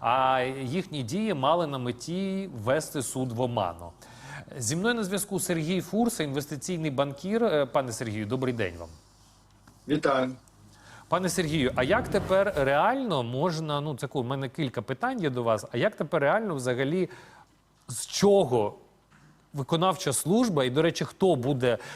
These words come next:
Speaker 1: представниками цієї виконавчої, британська сторона, українська сторона, хто буде, е, як можна з Коломойського і з Боголюбова здерти оці гроші, здерти ці три мільярди?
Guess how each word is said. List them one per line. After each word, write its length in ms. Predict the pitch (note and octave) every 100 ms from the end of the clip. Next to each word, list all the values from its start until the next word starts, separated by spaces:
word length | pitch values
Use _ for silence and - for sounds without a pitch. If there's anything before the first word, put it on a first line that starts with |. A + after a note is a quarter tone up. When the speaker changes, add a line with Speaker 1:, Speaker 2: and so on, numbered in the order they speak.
| -
Speaker 1:
представниками 720 | D3+ C3+ D#3+ D3+ E3 E3 C3 B2
цієї 320 | - C#3 C#3+
виконавчої, 640 | B2+ C#3 C#3 G#3+ - C3
британська 520 | F3 F3 C3 C3 -
сторона, 360 | A#2 A#2+ A2 A#2
українська 680 | D#3+ G#3 F#3 B2+ C3 - A2+
сторона, 500 | - A2+ A2 G#2+ G2+
хто 160 | - D#3+
буде, 280 | B2+ A#2 G2+ - C#3+ D3
е, 260 | C#3 B2+ C3+
як 220 | C3+ G3 F#3+
можна 240 | E3 D3
з 60 | -
Коломойського 540 | D#3 D3+ D#3+ C3 C3+
і 20 |
з 40 | A#2+
Боголюбова 580 | C3 C3 A#3 A3 D3
здерти 440 | A2 A2 F#3 G3+ D3
оці 240 | A#2+ C#3
гроші, 520 | A2 C#3 F#3 - C3
здерти 460 | A2+ A2 D3 E3 A#2
ці 180 | - C#3
три 180 | C3 B2
мільярди? 500 | A#2+ A2 F2 F2